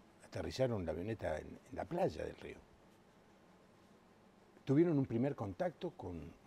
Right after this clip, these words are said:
par-, algunas personas y luego, dos o tres días después, eh, otro grupo, cinco o seis, llegaron con lanzas y los mataron.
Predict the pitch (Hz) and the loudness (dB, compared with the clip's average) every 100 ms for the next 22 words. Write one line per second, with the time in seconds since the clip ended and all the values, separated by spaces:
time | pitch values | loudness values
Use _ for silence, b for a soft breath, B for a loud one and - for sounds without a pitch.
0 | - - - - - - 110 - - - | -20 -20 -20 -20 -14 -4 -2 -4 -14 -16
1 | - - 90 135 131 117 - 156 156 143 | -10 -6 0 0 0 -4 -4 -4 -4 -6
2 | - - - - - - - - - - | -12 -20 -20 -20 -20 -20 -20 -20 -20 -20
3 | - - 110 107 107 101 143 151 139 151 | -12 0 2 4 4 2 2 6 6 4
4 | 131 104 123 135 147 139 - 151 151 - | 2 -2 0 0 0 -2 -2 -4 -4 -8
5 | - 95 85 85 85 82 - - - - | -14 -14 -12 -12 -16 -18 -20 -20 -20 -20
6 | - - - - - - - 156 147 135 | -20 -20 -20 -20 -20 -14 0 2 4 4
7 | 143 123 - 123 101 - 120 110 92 98 | 6 2 0 -6 -4 -4 -2 -2 -4 -6
8 | 101 - - - - - - - - - | -6 -8 -18 -20 -20 -20 -20 -20 -20 -10
9 | 90 98 104 110 117 95 92 104 107 98 | -4 0 4 4 2 0 -2 -2 -4 -6
10 | 110 92 92 85 78 - - - - - | -8 -8 -10 -10 -12 -16 -20 -20 -20 -14
11 | 98 90 82 85 80 | -10 -6 -8 -8 -12